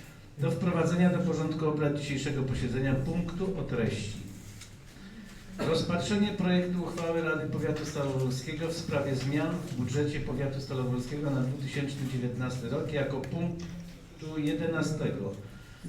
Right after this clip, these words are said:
Pozostałe ulegają przesunięciu o jeden więcej. Informuję, że projekt tej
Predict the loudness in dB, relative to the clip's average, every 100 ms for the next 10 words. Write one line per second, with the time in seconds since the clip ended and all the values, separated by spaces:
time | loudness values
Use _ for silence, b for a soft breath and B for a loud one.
0 | 0 4 6 4 4 6 6 6 2 4
1 | 4 4 0 -2 0 0 0 -2 -2 -2
2 | 0 0 2 2 0 -2 -4 -6 -6 -6
3 | -8 -8 -8 -8 -8 -10 -12 -12 -10 -10
4 | -12 -14 B B B B B -2 2 4
5 | 4 4 6 6 4 2 4 4 4 2
6 | 2